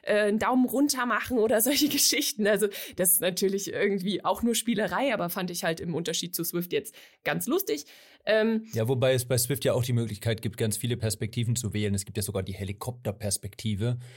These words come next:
Speaker 1: Ja,
Speaker 2: man sich dann
Speaker 1: möglicherweise war das dann das, was ich bei Zwift halt nie ausprobiert habe, weil ich irgendwie nicht in die Verlegenheit gekommen bin. Ähm, aber das ist mir eben bei MyWoosh aufgefallen, dass es dort eben noch mehr solche Möglichkeiten gibt.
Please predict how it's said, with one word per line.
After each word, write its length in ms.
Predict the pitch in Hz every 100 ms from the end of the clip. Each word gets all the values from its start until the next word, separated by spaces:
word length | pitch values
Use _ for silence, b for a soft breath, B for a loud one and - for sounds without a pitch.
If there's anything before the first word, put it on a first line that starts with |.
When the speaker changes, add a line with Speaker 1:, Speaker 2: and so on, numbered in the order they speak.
| B
Speaker 1:
Ja, 120 | 202 196
Speaker 2:
man 140 | 214
sich 180 | 226 254
dann 160 | 226
Speaker 1:
möglicherweise 320 | 214 226 240 214
war 160 | 214
das 200 | 214 208
dann 200 | 208 202
das, 280 | 208 226 -
was 160 | 202 220
ich 100 | -
bei 120 | 185
Zwift 320 | 185 233 226
halt 160 | 202 190
nie 200 | 247 -
ausprobiert 500 | 277 - 196 185 185
habe, 240 | 170 180
weil 140 | 170
ich 100 | 175
irgendwie 380 | - 220 220 214
nicht 180 | 208 214
in 140 | 208
die 220 | 180 196 196 B
Verlegenheit 500 | - 202 233 233 170
gekommen 360 | 175 175 202 196
bin. 200 | 240 339 B B B -
Ähm, 240 | 208 202 180
aber 260 | 185 208 196
das 280 | 180 190
ist 120 | - 226
mir 140 | 214
eben 160 | 196 185
bei 160 | 175 156 -
MyWoosh 480 | 175 170 190 220
aufgefallen, 500 | - 190 190 180 175
dass 120 | 165 -
es 120 | -
dort 180 | 175 180
eben 220 | 180 175 B B
noch 300 | - 190 180
mehr 420 | 190 180 175 175 -
solche 380 | 185 175 185 185
Möglichkeiten 720 | 196 226 - - 180 175 170
gibt. 320 | 262 294 -